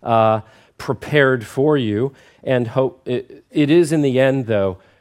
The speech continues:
spoon feeding. It's doing the work for you, right? Hopefully lovingly, hopefully truthfully. Um, it,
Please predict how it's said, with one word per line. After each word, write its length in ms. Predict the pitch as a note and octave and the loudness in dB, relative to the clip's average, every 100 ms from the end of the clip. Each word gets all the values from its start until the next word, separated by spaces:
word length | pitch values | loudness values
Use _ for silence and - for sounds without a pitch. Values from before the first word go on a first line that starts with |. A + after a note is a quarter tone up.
| _ _ | _ _
spoon 460 | - - D3+ C#3 A#2 | -16 -6 -2 0 -2
feeding. 420 | - F#2+ D2 C#2+ _ _ _ - | -6 -8 -8 -16 _ _ _ -8
It's 200 | A2+ F2+ F#2 - | -8 -8 -18 -6
doing 300 | D3 C#3+ C#3 | -2 0 0
the 100 | A#2+ | 0
work 280 | A2 G2+ - | -2 -4 -6
for 260 | A2 G#2+ | -4 -2
you, 240 | G2 D2+ C#2+ _ | -4 -8 -16 _
right? 320 | F2+ F#2+ C#3 - | -4 -2 -2 -4
Hopefully 340 | C3 - D3+ | -10 -8 -10
lovingly, 580 | B2+ G2 G#2+ G#2+ C#3+ D3 _ | -8 -8 -10 -10 -12 -14 _
hopefully 360 | - - C#3+ | -20 -12 -10
truthfully. 600 | C#3+ C3+ B2+ - B2+ C#3+ E3 - - - - | -8 -6 -6 -2 0 2 -2 -12 -20 -14 -4
Um, 340 | C3+ A#2+ A2+ _ - _ _ _ - | -2 -2 -6 _ -20 _ _ _ -10
it, 540 | - - F3 - _ | -10 -4 -6 -6 _